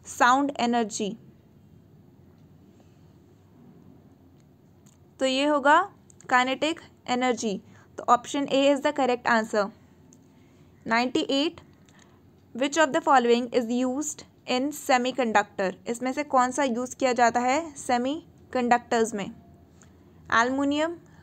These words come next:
कॉपर, सिलिकॉन या none of these? तो सेमीकंडक्टर में यूज़ होता है सिलिकॉन।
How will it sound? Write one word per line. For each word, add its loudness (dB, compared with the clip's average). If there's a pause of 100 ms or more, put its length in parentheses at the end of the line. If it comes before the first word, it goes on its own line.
(120)
कॉपर, 4 (340)
सिलिकॉन 2 (280)
या 6 (920)
none 2
of 2
these? -6 (3250)
तो -2
सेमीकंडक्टर 2
में -2
यूज़ 0
होता 2
है 2
सिलिकॉन। 0